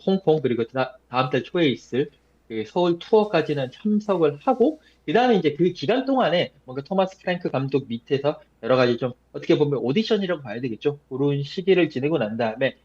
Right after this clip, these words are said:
이 선수를 다시 임대를 보낼 것이냐 아니면 이 선수를 쓸 것이냐 여기에 대해서 상당히 이제 좀 결정이 될 것 같고 제가 그, 어,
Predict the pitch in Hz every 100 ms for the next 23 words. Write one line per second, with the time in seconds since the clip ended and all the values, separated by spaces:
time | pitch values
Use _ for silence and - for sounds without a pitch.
0 | _ 143 147 160 151 151 143 113 147 180
1 | - _ 120 120 135 131 117 113 120 120
2 | 110 - 110 104 113 117 139 160 135 139
3 | 131 135 123 - _ _ _ 190 190 185
4 | 185 185 - 120 104 - 123 131 139 139
5 | 135 110 110 120 _ _ 127 123 123 113
6 | 110 110 110 - _ - 117 143 135 131
7 | 104 147 98 - - 131 - - _ _
8 | _ _ 190 233 226 202 156 147 - 139
9 | 135 131